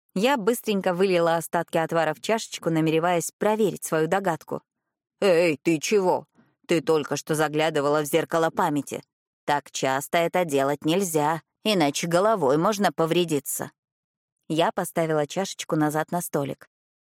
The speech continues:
"Хватит нам одного папеньки. Если еще я умом поврежусь,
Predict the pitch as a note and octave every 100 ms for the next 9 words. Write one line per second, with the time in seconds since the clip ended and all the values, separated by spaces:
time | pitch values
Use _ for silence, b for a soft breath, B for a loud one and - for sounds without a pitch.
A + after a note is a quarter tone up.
0 | - - G#3 A3 D4+ D4 A#3 A#3+ A#3+ G#3
1 | G3+ A#3+ F#3+ F#3 F#3+ F3 F#3 - _ F#3+
2 | F#3 F3+ F3 E3+ E3+ - E3 E3+ A#3 C#4+
3 | G#3 E3+ E3 E3 E3 D#3+ D3+ C#3